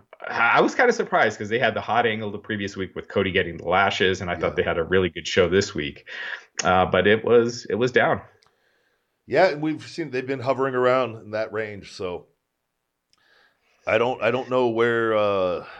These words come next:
Speaker 2: and, and I caught, caught a decent amount of it. Um, the, the N X T and A E W is fairly close still. I mean, that's not that far apart, uh, and
Speaker 1: Right.
Speaker 2: that it's kind of that same audience watching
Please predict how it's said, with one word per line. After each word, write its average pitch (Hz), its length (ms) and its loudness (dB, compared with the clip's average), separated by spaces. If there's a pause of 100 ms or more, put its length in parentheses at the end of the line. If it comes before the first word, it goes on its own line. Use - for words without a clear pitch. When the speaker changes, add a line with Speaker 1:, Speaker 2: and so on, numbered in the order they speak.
(1080)
Speaker 2:
and, 101 160 -8
and 101 140 -4
I 101 80 0
caught, 101 540 0
caught 101 360 0
a 90 140 -2
decent 92 340 -8
amount 90 320 -4
of 80 120 -6
it. 85 140 -6 (720)
Um, - 280 -12 (240)
the, 98 160 -2
the 90 240 -16 (720)
N 151 120 4
X 143 140 -2
T 165 140 0
and 117 80 0
A 113 40 2
E 104 140 0
W 90 320 -2
is - 80 -14
fairly 76 380 -6
close 69 320 -12
still. 62 440 -12
I 90 120 0
mean, 98 120 -8
that's 120 220 0
not 123 220 2
that 95 160 -2
far 85 260 0
apart, 80 460 -6 (280)
uh, 76 280 -6
and 85 80 -12
Speaker 1:
Right. 98 180 -2
Speaker 2:
that - 20 -16
it's 95 140 -14
kind 101 240 -6
of 87 60 -8
that - 160 -10
same 95 260 -6
audience 87 400 -4
watching 85 440 -8